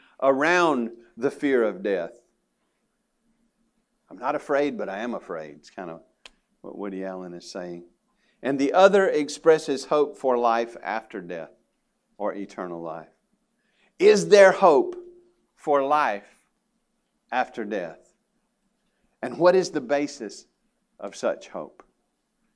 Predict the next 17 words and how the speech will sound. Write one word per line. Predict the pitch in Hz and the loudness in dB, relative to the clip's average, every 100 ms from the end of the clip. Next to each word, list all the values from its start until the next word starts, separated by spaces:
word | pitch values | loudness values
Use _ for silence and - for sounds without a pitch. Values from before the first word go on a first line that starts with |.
| _ _ _ - | _ _ _ -10
Is | 131 | -4
it | 147 | -2
experience? | 120 - - 123 139 165 185 - 113 | -4 -8 -8 -4 -4 -4 -8 -12 -14
Is | 101 | -10
it | - - | -12 -12
feeling? | - 120 143 165 156 | -10 -6 -4 -4 -6
Is | 95 104 | -8 -6
it | 90 | 0
all | 101 135 | 2 2
the | 131 | 0
near-death | 123 135 135 127 135 135 - _ _ - | -4 -4 -2 -2 -4 -6 -20 _ _ -18
experience | 95 - 139 147 143 - - | -16 -6 -2 0 -2 -6 -8
testimonies | 151 143 - 127 135 135 131 | -6 -6 -10 -10 -8 -8 -8
that | 123 110 | -8 -8
are | 104 - _ _ _ _ _ - | -8 -12 _ _ _ _ _ -10
on | 135 127 | -8 -6
YouTube? | 117 151 - 190 196 170 | -4 -6 -6 -8 -8 -10